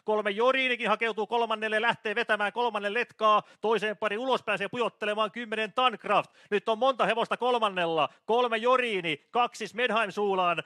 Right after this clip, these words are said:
yksitoista Odd Herakles, kaksitoista Kamrikin kävi välillä siellä ja kahdeksan Välähdys majailee edelleen siellä ihan hännillä.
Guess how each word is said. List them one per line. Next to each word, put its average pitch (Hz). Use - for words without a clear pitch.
yksitoista 233
Odd 240
Herakles, 190
kaksitoista 226
Kamrikin 247
kävi 208
välillä 214
siellä 226
ja 226
kahdeksan 226
Välähdys 220
majailee 240
edelleen 226
siellä 220
ihan 233
hännillä. 180